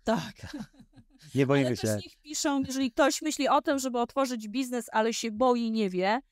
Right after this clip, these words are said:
Speaker 1: bo ja zawsze mówię, to ma być, e, szkoła biznesu dla młodych,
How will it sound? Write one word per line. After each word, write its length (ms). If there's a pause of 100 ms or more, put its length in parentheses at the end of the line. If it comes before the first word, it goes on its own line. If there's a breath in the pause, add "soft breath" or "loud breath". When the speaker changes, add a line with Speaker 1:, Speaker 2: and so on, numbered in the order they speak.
(380)
Speaker 1:
bo 60
ja 100
zawsze 300
mówię, 280
to 140
ma 160
być, 360
e, 340
szkoła 360
biznesu 460
dla 200
młodych, 420